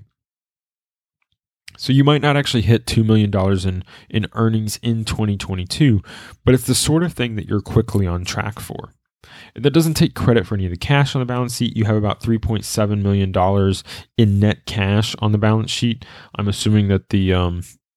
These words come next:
Paycheck Protection Program, the P P P loan that they took out of about eight hundred grand has been forgiven. Um, they were able to apply for that forgiveness in January, but we don't yet have the report on whether they've done so or whether it's been approved or not.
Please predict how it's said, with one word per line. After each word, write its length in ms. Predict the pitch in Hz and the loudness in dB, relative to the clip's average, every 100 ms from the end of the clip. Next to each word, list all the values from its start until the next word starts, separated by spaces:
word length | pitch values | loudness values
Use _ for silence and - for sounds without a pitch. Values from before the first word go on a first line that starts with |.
| _ - _ _ _ _ _ _ _ - | _ -18 _ _ _ _ _ _ _ -4
Paycheck 400 | 120 107 113 - | -2 2 0 0
Protection 480 | - 113 110 110 | -2 -2 -2 -4
Program, 400 | 104 110 104 107 | 0 0 2 0
the 80 | 95 | 0
P 200 | - 110 | 0 -2
P 180 | - 104 | 0 -2
P 320 | - 107 107 | 0 0 2
loan 220 | 101 101 | 2 2
that 100 | 101 | 0
they 100 | 104 | -2
took 240 | 98 104 104 | -2 -2 -2
out 200 | 101 - | -4 -2
of 80 | 104 | -4
about 260 | 92 92 98 | 0 -2 -2
eight 100 | 92 | -2
hundred 260 | 104 98 | -2 -2
grand 300 | - 98 98 | 0 2 4
has 100 | 95 | 2
been 220 | 92 95 92 | 0 -4 -4
forgiven. 540 | 98 92 104 110 107 - - - - - | -4 -2 -2 -2 -4 -12 -20 -20 -18 -2
Um, 280 | 101 90 90 | 0 0 2
they 120 | 101 | 2
were 140 | 98 | 4
able 180 | 95 98 | 2 2
to 60 | 95 | 0
apply 340 | 85 - 101 | 0 -2 0
for 120 | 101 101 | 0 -2
that 160 | 92 | -2
forgiveness 440 | 98 95 92 92 92 | -4 -4 -2 -2 -2
in 120 | 87 | -2
January, 540 | 123 127 131 123 117 | -2 0 0 0 2
but 140 | 110 104 | 2 2
we 80 | |
don't 280 | 98 98 95 | 4 2 4
yet 180 | 98 95 | 2 2
have 180 | 101 92 | -2 2
the 80 | 95 | 0
report 460 | 90 - 98 95 | 0 0 0 0
on 100 | 92 | -2
whether 200 | 92 87 | -4 -4
they've 260 | 87 85 - | -2 -4 -2
done 240 | 113 117 | 0 0
so 460 | 110 - 110 107 98 - - - - | -2 0 2 2 0 -6 -16 -16 -2
or 140 | 107 | 0
whether 260 | 92 92 92 | 2 2 0
it's 140 | - | 0
been 160 | - 85 | -4 -2
approved 460 | - 117 110 101 | 0 4 2 2
or 60 | 101 | 0
not. 440 | 95 98 95 - | 2 2 2 -2